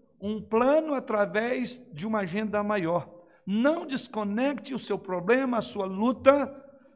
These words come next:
do plano maior de Deus. Não importa como as coisas possam parecer aos seus olhos, você não está desconectado. Tem um E,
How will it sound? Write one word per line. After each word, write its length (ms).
do 640
plano 340
maior 220
de 120
Deus. 320
Não 380
importa 600
como 200
as 160
coisas 440
possam 420
parecer 560
aos 180
seus 300
olhos, 480
você 260
não 300
está 720
desconectado. 800
Tem 320
um 320
E, 480